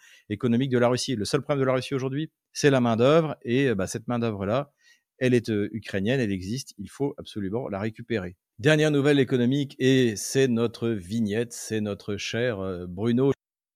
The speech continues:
le génie de la finance, le Mozart de la comptabilité, qui nous a donné une, une interview. Ça fait suite à la publication de son dernier ouvrage. Alors, c'est pas une histoire de fesses, contrairement à la dernière fois. Il explique, en fait, ce que devrait faire le ministre de l'économie et des finances, euh, s'il était compétent.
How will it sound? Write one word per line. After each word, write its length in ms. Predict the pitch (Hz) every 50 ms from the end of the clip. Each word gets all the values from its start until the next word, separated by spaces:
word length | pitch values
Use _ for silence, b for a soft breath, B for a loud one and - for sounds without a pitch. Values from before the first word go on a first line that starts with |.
| _ _ B B B B
le 80 | 104
génie 260 | 101 107 120 120 127 123
de 60 | 123
la 100 | 120 110
finance, 600 | - - 117 113 117 120 127 131 135 127 - -
le 80 | 101
Mozart 580 | 101 110 117 107 107 120 120 120 120 120 107 101 B B B B B B B B
de 160 | 110 110 120
la 100 | 120 117
comptabilité, 1000 | - 135 123 - 131 120 113 117 113 110 110 104 110 143 151 156 165 165 151 - _
qui 340 | - - - 143 156 156 151 143
nous 580 | 123 120 117 117 117 123 123 120 120 117 113
a 80 | 113 110
donné 220 | 120 123 139 151
une, 80 | 143 131 -
une 140 | 110 107 117
interview. 600 | 120 117 - 127 113 117 120 135 151 175 185 180 - -
Ça 140 | - 131 113
fait 160 | 135 135 120
suite 240 | - 147 139 - -
à 80 | 135 131
la 80 | 135
publication 580 | 123 - 131 127 123 117 139 120 - - 135 127
de 60 | 113
son 160 | - 120 110
dernier 240 | 107 110 107 110 107
ouvrage. 460 | 107 113 117 107 127 151 180 190 165
Alors, 120 | 113 98 -
c'est 140 | - -
pas 160 | 110 - 127 127
une 80 | 117
histoire 240 | 107 - - 110 101
de 100 | 101 104
fesses, 300 | - - 147 170 185 -
contrairement 360 | - 107 - - 107 110 113
à 20 | 104
la 80 | 101
dernière 240 | 101 101 98 95 -
fois. 260 | - 131 143 175 196 - B B
Il 180 | B 123 127 127
explique, 440 | 131 120 - - - 165 175 - -
en 60 | -
fait, 180 | - 160 143 -
ce 40 |
que 80 | - 143
devrait 300 | 131 131 113 113 127 120
faire 320 | - - 151 160 170 160
le 460 | 95 120 113 117 120 131 135 139 123 107
ministre 560 | 113 117 117 127 135 135 - - - 113 104
de 80 | 110
l'économie 460 | 110 110 104 107 127 113 113 113 110 110
et 40 |
des 140 | 107 107 101
finances, 520 | - - 110 110 117 131 143 139 - - 104
euh, 320 | 98 98 98 98 95 95 98
s'il 200 | - - 117 107
était 180 | 101 - 127
compétent. 500 | - - 117 104 117 101 - 123 165 -